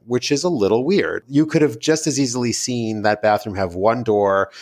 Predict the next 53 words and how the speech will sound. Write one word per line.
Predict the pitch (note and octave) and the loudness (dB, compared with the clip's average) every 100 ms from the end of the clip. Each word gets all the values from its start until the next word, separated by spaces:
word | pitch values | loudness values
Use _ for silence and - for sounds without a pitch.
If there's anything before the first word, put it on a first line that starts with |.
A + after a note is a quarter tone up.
| - - | -20 -6
to | A#2 | 0
the | G#2+ | 2
hallway | G2+ G2+ G2 G2 F#2 F#2+ | 4 4 4 2 2 0
in | - A2+ | -2 -2
between | A2 - G#2+ | -2 -2 0
those | G#2 - | 0 0
two | G#2+ | 0
bedrooms, | G2 F#2 F#2+ F#2 - | 0 0 -2 -4 -6
sort | - E2+ | -6 -6
of | |
equally | F#2+ A#2 - A2 | -4 -2 2 2
accessible | G2 - G2+ - F#2 | 2 0 -2 -2 -6
to | - | -8
both | D#2 D#2+ D#2+ | -4 -4 -4
of | F2 | -4
them, | F#2+ C3 | 0 2
which | D3+ G2+ G#2 | 2 -2 -2
is | F#2+ | -4
what | G2+ F#2+ | 0 2
I | F#2+ | 2
normally | G2 F2+ F2+ | 0 -2 -4
do | E2+ | -6
with | F2 | -8
a | E2+ | -8
kid's | - E2+ - - - - - | -10 -8 -8 -12 -20 -12 0
bath | F2 E2 - | 2 2 0
if | F#2 | -2
I | F2+ | -2
don't | F2 F2+ | -2 -4
have | F2+ D#2+ - | -6 -8 -8
room | F#2 F2 E2+ | -8 -8 -12
to | - | -14
give | E2 E2 | -12 -12
each | E2 - | -12 -16
one | E2+ E2 | -14 -14
an | E2 | -12
ensuite. | D#2+ - - A2 D#3 - - - - | -12 -10 -2 0 0 -4 -20 -20 -10
And, | A2+ A2+ A2 A2+ | -2 0 0 -2
and | A#2 | 0
that's | B2+ D3 D3 | 0 2 2
lovely. | D#3 F2+ E2+ E2+ - - | 2 0 -6 -8 -16 -16
It's | - | -4
funny, | F#3+ D3+ | 0 4
you | C3+ | 4
wonder | B2+ D3 D3 B2+ | 4 2 2 2
sometimes | B2 B2+ A#2 A2 A2+ A2+ G#2+ | 2 -2 -4 -6 -4 -4 -4
how | - - B2+ B2+ B2+ B2 G2 | -8 0 2 4 4 2 -2
some | - A2 | -6 -6
of | F#2 | -4
these | G2 - | -6 -4
choices | - G2+ - G2 - | -2 -2 -2 -6 -8
come | - F2+ | -10 -10
about. | F2 F#2 F2 D#2 - | -6 -2 0 -2 -4